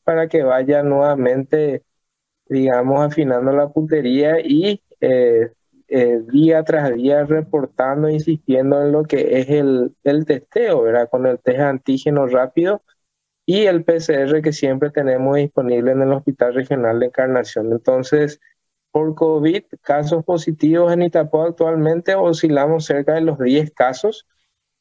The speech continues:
y lo que predomina en, en adultos cuadros respiratorios también es como en los niños por otros gérmenes y no precisamente por covid del momento. Pero fíjate vos si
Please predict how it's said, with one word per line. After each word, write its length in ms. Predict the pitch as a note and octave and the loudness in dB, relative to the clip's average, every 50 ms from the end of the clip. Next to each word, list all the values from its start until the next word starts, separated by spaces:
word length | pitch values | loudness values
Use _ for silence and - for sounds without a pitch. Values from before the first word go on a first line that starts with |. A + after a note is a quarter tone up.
| _ _ _ _ | _ _ _ _
y 300 | - D#3+ F3 F#3+ G3+ G3+ | -4 -2 0 0 2 2
lo 160 | F#3 F3 E3+ E3 | 2 2 2 2
que 160 | E3+ E3 E3 | 0 0 0
predomina 800 | - E3 E3+ F3 F3 E3+ D#3 C#3+ C#3 D3 D#3 D#3+ E3 E3+ E3 | 0 0 2 2 2 2 2 2 2 2 2 2 2 2 2
en, 300 | E3 E3 E3 D#3+ D3+ C#3+ - | 2 2 2 2 0 0 0
en 180 | - E3 D#3 D#3+ | 0 0 2 2
adultos 460 | D#3 D3 C#3 D3 D3+ D#3 E3+ E3+ D#3+ | 2 2 2 0 0 0 0 0 0
cuadros 320 | - D#3 D3+ D#3 D#3+ E3 D#3+ | 0 0 0 0 0 0 0
respiratorios 920 | E3 E3 D#3 - F3+ F3 F3 E3 D#3+ - D3+ D3+ D#3 E3 F3 F3 F3 E3+ _ _ | -2 -2 -2 -2 -2 -2 -2 -4 -4 -2 -2 -2 0 0 0 -2 -2 -4 _ _
también 500 | - D#3 C#3+ C3 B2+ C3 D3 D#3 D#3+ D3+ | -2 -2 0 0 0 0 0 0 0 0
es 220 | C#3 C#3 C#3 C#3+ D3 | 0 0 -2 -2 -2
como 560 | - D#3 D3+ D3+ D3 D3 D3 D3 C#3+ C#3+ C#3+ | -2 -2 0 0 0 0 2 2 2 2 2
en 100 | D3 D3+ | 2 2
los 140 | D#3 C#3+ C#3 | 0 0 0
niños 340 | C3 C3 C#3+ D3+ D#3+ D#3 D#3 - | 0 0 2 2 0 0 -2 -2
por 180 | D#3+ D3 C#3 | -2 0 0
otros 380 | C#3 D3 D3 - E3 D#3 D#3 - | -2 -2 -2 -2 -4 -4 -2 -2
gérmenes 600 | - D3+ D3 D3+ D#3 D#3+ E3 E3+ E3+ E3+ D#3+ E3 | -2 -2 0 0 0 0 0 0 0 0 0 0
y 100 | E3 D3+ | 0 2
no 240 | C#3+ C#3 C3+ C3 C3+ | 2 2 2 0 0
precisamente 920 | D3 C#3 C3+ C3+ D3 D3 - D3 C3+ B2 B2 B2 B2 _ C3+ C3 C3+ - _ _ _ _ _ _ _ _ _ _ _ _ | 0 -2 -2 -4 -6 -6 -4 -2 0 0 0 0 -2 _ -2 -2 -2 -2 _ _ _ _ _ _ _ _ _ _ _ _
por 200 | - D3+ D3+ D#3 D#3 | -2 0 0 -2 -2
covid 340 | - D#3+ D3 C3+ C3+ C3+ C3+ | -2 -2 0 0 0 0 0
del 160 | C#3+ C#3+ D3 | 0 0 0
momento. 560 | D3 C#3+ B2+ A#2+ A#2 A2+ A2 A2+ A2+ A2+ A2+ | 0 0 0 0 0 -2 -2 -2 -4 -4 -2
Pero 200 | - C3 C3 C3 | -2 -2 -2 -2
fíjate 420 | C3+ C#3 C3+ C#3+ D3 D#3 E3 E3 | -2 -2 -2 0 0 2 2 2
vos 220 | D#3+ D#3 D#3+ D#3 D#3 | 2 2 0 0 0
si 380 | - F3 F3 E3+ D3+ C3 C#3 | 0 0 0 0 0 -2 -4